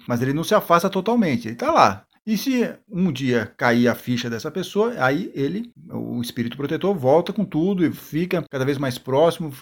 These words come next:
cria-se lá um vínculo. É, aliás, quando ele fala aqui sobre espíritos inferiores, no próximo episódio, episódio dez, episódio especial,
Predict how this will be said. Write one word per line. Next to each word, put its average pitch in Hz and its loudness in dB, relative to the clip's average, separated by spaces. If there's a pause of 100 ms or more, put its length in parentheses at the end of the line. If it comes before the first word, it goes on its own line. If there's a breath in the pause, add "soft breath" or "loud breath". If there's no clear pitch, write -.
cria-se 175 0
lá 147 4
um 170 0
vínculo. 160 -2 (180 soft breath)
É, 113 -6
aliás, 156 2
quando 151 -4
ele 135 -2
fala 131 -2
aqui 120 -8
sobre 127 -6
espíritos 127 -8
inferiores, 131 0
no 151 0
próximo 151 2
episódio, 143 2
episódio 143 2
dez, 123 4
episódio 127 -4
especial, 139 0